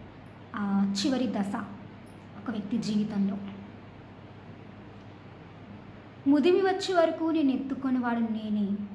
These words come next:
తల వెంట్రుకలు నెరిగే వరకు నేను ఎత్తుకునేవాడు నేనే, ముసలితనం వరకు కూడా నేను ఎత్తుకునేవాడు నేనే" అని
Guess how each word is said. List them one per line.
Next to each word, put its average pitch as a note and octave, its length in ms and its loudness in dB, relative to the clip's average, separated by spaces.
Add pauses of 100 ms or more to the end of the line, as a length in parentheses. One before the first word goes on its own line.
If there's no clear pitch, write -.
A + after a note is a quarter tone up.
(340)
తల B3 180 4
వెంట్రుకలు B3+ 420 4
నెరిగే A#3+ 380 2
వరకు A3+ 260 -2
నేను G#3+ 180 0
ఎత్తుకునేవాడు G3+ 520 -2
నేనే, F#3 320 -6 (180)
ముసలితనం C#4+ 680 0
వరకు C#4+ 220 0
కూడా B3 220 -2
నేను A#3+ 200 2
ఎత్తుకునేవాడు A#3 580 -2
నేనే" G#3+ 240 2
అని A3 280 0